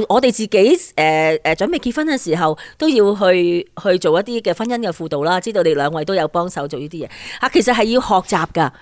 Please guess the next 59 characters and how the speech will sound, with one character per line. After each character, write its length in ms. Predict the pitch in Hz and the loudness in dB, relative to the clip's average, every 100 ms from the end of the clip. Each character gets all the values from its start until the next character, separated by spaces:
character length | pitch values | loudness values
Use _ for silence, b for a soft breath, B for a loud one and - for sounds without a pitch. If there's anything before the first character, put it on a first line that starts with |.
| B B | B B
啊， 120 | 185 | -2
即 100 | 202 | 2
係 100 | 349 | 2
唔 160 | 180 170 | 0 -2
係 160 | 180 175 | 2 2
話 160 | 165 | 2
有 140 | 165 185 | 2 2
啲 140 | 427 | 4
人 80 | 190 | 2
係 100 | 180 | 0
與 120 | 175 | 0
生 160 | 233 339 | 0 0
俱 80 | 359 | 0
來 200 | 311 165 | 0 0
好 120 | 139 175 269 | 0 -2 0
敏 220 | 214 185 | -2 -2
感、 140 | 180 | -2
好 120 | 220 214 | -2 -4
識 120 | 269 | -4
得 100 | 262 | -6
表 160 | 180 214 | -4 -2
達 160 | 185 - | -2 0
愛， 260 | 180 180 | 2 2
同 140 | 180 139 | 0 -6
屋 100 | 226 | -6
企 80 | 220 | -4
人 180 | 226 147 | -4 -4
好 120 | 160 | -6
表 180 | 190 185 | -4 0
達 120 | 196 | 0
關 220 | - 208 | 2 0
懷。 120 | 196 - B B B | 0 -8 B B B
但 140 | 247 | 2
係 60 | 240 | 2
有 80 | 262 | 2
啲 160 | 415 | 0
我 180 | 311 240 | 0 -2
覺 40 | |
得 100 | 302 269 | -4 -2
呢， 120 | 302 B B | -4 B B
透 180 | - 226 | -4 -2
過 160 | 233 233 | 0 0
學 80 | 202 | 0
習 340 | 175 196 180 | -2 -4 -4
啦， 160 | 269 302 | -2 -4
透 200 | 240 214 | -4 -4
過 300 | 202 196 196 | 0 2 2
一 20 | |
啲 160 | 247 269 | 0 -4
嘅 260 | 214 185 180 B B | 0 2 2 B B
培 140 | - 147 | -4 0
育 160 | 147 | 0
呢， 80 | 240 | 0
係 180 | 269 156 | -2 -2
可 180 | 151 214 | -2 -2
以 80 | |
學 120 | 196 156 135 | -2 -4 -6
到 100 | 127 | -6
嘅。 180 | 147 143 | -6 -8